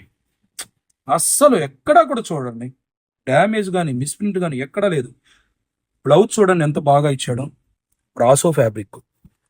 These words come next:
మనకి కాటన్ బ్రాసో ఫ్యాబ్రిక్ ఇచ్చాడు, హ్యాండ్స్‌కి బార్డర్ ఇచ్చాడు. ఎటువంటి డ్యామేజ్, మిస్‌ప్రింట్ లేదు మేడం. ఇదిగోండి, ఏంటి తేడా అని అంటే,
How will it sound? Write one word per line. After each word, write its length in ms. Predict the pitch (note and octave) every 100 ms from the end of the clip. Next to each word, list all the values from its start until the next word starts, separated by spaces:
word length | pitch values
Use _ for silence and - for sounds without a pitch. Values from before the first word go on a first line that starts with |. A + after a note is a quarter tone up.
| _
మనకి 260 | A2+ A#2 B3+ D#4+ - _ _
కాటన్ 380 | - C3 D#3+ F3+ D3+
బ్రాసో 260 | C#3 - -
ఫ్యాబ్రిక్ 300 | A#2+ A#2+ A#2+
ఇచ్చాడు, 220 | - A#2+ C#3+
హ్యాండ్స్‌కి 340 | B2 B2+ - B2 G#2+
బార్డర్ 220 | A2 G#2+ _
ఇచ్చాడు. 260 | - _ _ _ _ _ _ C3
ఎటువంటి 680 | F#3+ G3+ D4 D4+ D#4 C#4+ G3 F#3+
డ్యామేజ్, 360 | G3+ G#3 G3 G#3 E3+
మిస్‌ప్రింట్ 380 | - F3+ F3+ D3+
లేదు 120 | B2+ A2+
మేడం. 200 | G#2+ G#2+ _ _ _ _ _ _ _ _ _ _ _ _ _ _ _ _ _ _ -
ఇదిగోండి, 460 | C3+ D#3 C#3+ C#3 C4+ - _ _ _ _ _ _ _
ఏంటి 360 | C#3 E3 E3 F3+ -
తేడా 300 | D3 D3 D#3+ E3+ _ _ -
అని 100 | C3+ B2+
అంటే, 200 | A#2+